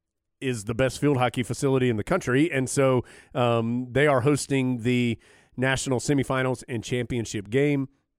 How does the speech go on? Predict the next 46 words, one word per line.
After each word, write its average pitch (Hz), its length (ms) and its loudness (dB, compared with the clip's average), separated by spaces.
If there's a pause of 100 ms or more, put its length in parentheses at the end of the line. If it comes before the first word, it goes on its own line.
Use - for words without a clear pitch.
(100)
Tar 131 200 2
Heels 120 200 2
are 120 100 0
the 113 100 -2
number 120 220 0
one 120 380 0
overall 120 440 2
seed. 220 260 0
It 190 80 0
has 196 200 2
not 220 200 0
been 175 100 4
easy 196 300 2
for 135 160 -2
them, 123 220 0
though, 127 180 4
in 135 120 -2
the 117 80 -4
spring. 143 440 0 (340)
Um, 120 220 0
they've 135 180 2
been 151 140 0
challenged 151 500 0
heavily, 143 400 2
but 127 200 2
have 123 260 0
answered 135 360 0
every 113 200 2
call. 143 400 4 (320)
Um, 113 320 0
they 131 100 4
are 139 140 2
going 127 200 2
for 123 140 -4
their 113 140 0
third 143 360 0
consecutive 123 640 -2
national 120 420 -4
title 120 420 0 (280)
and 107 200 -2
will 104 60 -4
face 117 260 -2
a 120 60 -4
good 104 160 0
Iowa 113 280 2
team 117 460 -4